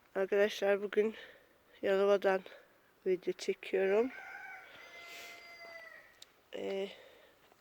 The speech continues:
dün değil, evvelsi gün yağmur yağacak diye çiçeklerimi dışarı çıkarttım. Çünkü çok susuzlardı.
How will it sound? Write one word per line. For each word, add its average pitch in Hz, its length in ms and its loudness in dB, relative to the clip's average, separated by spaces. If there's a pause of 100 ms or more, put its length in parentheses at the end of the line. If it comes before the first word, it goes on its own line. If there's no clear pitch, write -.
(480)
dün 233 500 2
değil, 214 360 4
evvelsi 202 580 2
gün 202 340 2 (840)
yağmur 208 380 6
yağacak 202 580 2
diye 190 120 -6
çiçeklerimi 196 760 -6
dışarı 190 320 -4
çıkarttım. 180 840 -4 (280)
Çünkü - 280 -8
çok - 240 -4
susuzlardı. 185 1000 -4